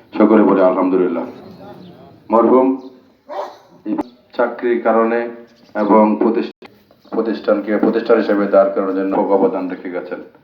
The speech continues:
এই স্কুলের, এই মাদ্রাসার যারা লেখাপড়া করেছে, এখান থেকে লেখাপড়া করে অনেকেই বড় চাকরিজীবী হয়েছে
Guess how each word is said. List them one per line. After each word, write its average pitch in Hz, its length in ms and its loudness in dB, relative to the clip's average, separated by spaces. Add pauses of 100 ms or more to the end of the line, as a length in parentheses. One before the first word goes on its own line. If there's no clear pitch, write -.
(600)
এই 131 220 -2
স্কুলের, 135 400 2 (680)
এই 120 460 0 (840)
মাদ্রাসার 110 680 2 (320)
যারা 101 320 0 (220)
লেখাপড়া 104 420 0
করেছে, 101 540 -8
এখান 104 200 -4
থেকে 104 200 -6
লেখাপড়া 98 440 0
করে 98 200 -4
অনেকেই 92 400 -4
বড় 92 300 0
চাকরিজীবী 87 480 -6
হয়েছে 87 300 -6